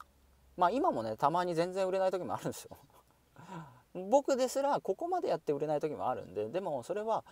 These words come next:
あ、切り口変えようとか、あ、じゃあこういうふうにやれば反応出るかなとか、いろいろ考えて、いろいろまた改善してますし。うん。まあ、だからそういった僕が二年間四苦八苦してきた、そして得たものっ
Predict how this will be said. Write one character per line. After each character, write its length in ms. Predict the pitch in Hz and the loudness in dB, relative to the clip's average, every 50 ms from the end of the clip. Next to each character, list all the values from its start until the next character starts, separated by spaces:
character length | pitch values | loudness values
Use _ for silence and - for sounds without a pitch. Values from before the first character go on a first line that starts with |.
| - - - | -20 -8 -4
あ、 140 | - 127 | -4 -4
切 140 | - - 147 | -2 -4 -6
り 80 | 143 139 | -6 -6
口 160 | - - - | -8 -10 -8
変 160 | - 104 101 | -6 -4 -2
え 20 | 104 | -2
よ 140 | 104 104 | -2 -4
う 40 | 104 | -4
と 100 | - - | -6 -10
か、 300 | - - 85 82 85 - - - - _ - | -10 -6 -6 -6 -6 -8 -12 -18 -18 _ -10
あ、 100 | 104 104 | -8 -8
じ 60 | 110 | -8
ゃ 40 | 104 | -6
あ 60 | - | -4
こ 100 | - 185 | -4 -4
う 20 | |
い 0 | |
う 20 | 202 | -2
ふ 20 | |
う 20 | 220 | -4
に 60 | 202 | -4
や 60 | 151 | -2
れ 60 | 117 | -2
ば 60 | 104 - | -2 -2
反 180 | 104 95 98 | -4 -8 -10
応 80 | - 95 | -10 -8
出 100 | 98 101 | -8 -8
る 60 | 92 | -8
か 140 | - 78 78 | -10 -12 -12
な 180 | 82 80 80 80 | -12 -12 -14 -14
と 120 | - - | -18 -20
か、 260 | - - 80 80 80 - _ _ _ - | -18 -14 -14 -14 -14 -16 _ _ _ -8
い 40 | 165 | -6
ろ 100 | 170 165 | -6 -4
い 20 | |
ろ 20 | |
考 240 | 160 - 160 160 165 160 135 | -4 -4 -6 -6 -4 -4 -4
え 60 | 104 | -4
て、 180 | - - 85 85 | -4 -6 -6 -6
い 80 | 92 | -6
ろ 100 | - 101 | -8 -8
い 20 | 101 | -8
ろ 60 | 98 | -8
ま 100 | 98 98 | -10 -10
た 280 | - 90 90 87 - - _ _ _ _ | -8 -8 -8 -8 -10 -12 _ _ _ _
改 180 | - - 95 90 | -10 -10 -10 -10
善 120 | 90 87 | -10 -14
し 80 | - - | -16 -16
て 80 | - | -16
ま 100 | - 85 | -16 -16
す 80 | - - | -18 -18
し。 220 | - - - - - _ _ _ _ _ _ _ _ _ - | -20 -18 -18 -18 -18 _ _ _ _ _ _ _ _ _ -20
う 20 | 92 | -20
ん。 180 | 87 87 87 - - _ _ _ _ _ _ _ _ _ _ _ _ _ _ _ _ _ _ - _ _ _ _ - | -20 -20 -20 -20 -20 _ _ _ _ _ _ _ _ _ _ _ _ _ _ _ _ _ _ -20 _ _ _ _ -2
ま 120 | 208 196 | 0 2
あ、 40 | 175 | 4
だ 100 | 175 202 | 4 4
か 60 | 180 | 2
ら 60 | 156 | 2
そ 200 | 151 - 220 233 | 2 4 4 4
う 40 | 240 | 4
い 40 | 240 | 2
っ 20 | 226 | 0
た 160 | - - 233 | 0 2 2
僕 240 | 208 247 233 - 220 | 4 2 2 0 -2
が 100 | 196 151 | -2 0
二 120 | 151 165 | 0 -2
年 220 | 185 196 208 208 190 | -2 -2 -4 -6 -6
間 220 | - 165 139 - | -6 -6 -6 -4
四 180 | - - 139 - | -6 -8 -10 -10
苦 180 | _ - - | _ -6 -4
八 80 | 190 185 | -4 -4
苦 140 | - - 135 | -4 -6 -6
し 60 | - | -4
て 100 | - 147 | -4 -6
き 80 | - - | -4 -2
た、 240 | - 127 113 - - _ _ _ - - _ _ _ _ _ - | 0 0 0 0 -2 _ _ _ -20 -20 _ _ _ _ _ -10
そ 160 | - - 202 | -4 -4 -4
し 120 | - - | -4 -6
て 280 | - - 277 254 226 - - | -6 -2 -2 -2 0 0 -2
得 100 | 196 220 | -4 -2
た 160 | - 170 135 | -2 -2 -2
も 180 | 120 127 131 135 | -2 -2 -2 -2
の 120 | 151 151 | -2 -2
っ 60 | 160 | -4